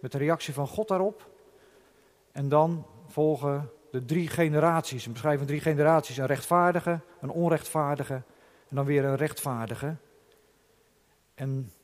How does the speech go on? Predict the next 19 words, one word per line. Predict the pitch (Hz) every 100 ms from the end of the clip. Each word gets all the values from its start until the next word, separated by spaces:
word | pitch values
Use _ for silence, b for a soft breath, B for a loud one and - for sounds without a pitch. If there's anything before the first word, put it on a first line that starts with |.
| _
ja, | 135
er | 123
worden | 131 139
ook | 139
allerlei | 101 139 139
aanduidingen | 143 151 147 147 120
gegeven | 143 139 127
van | 135
waar | 135 135 131
zo'n | 143 135
leven | 147 156 135
van | 143
zo'n | 135
rechtvaardige | 131 139 - 147 135 131 123
en | 123
zo'n | 127
onrechtvaardige | 139 127 117 - 135 117 113 120 110 B B B
uit | - 117
bestaat. | 117 - 160 95 80 -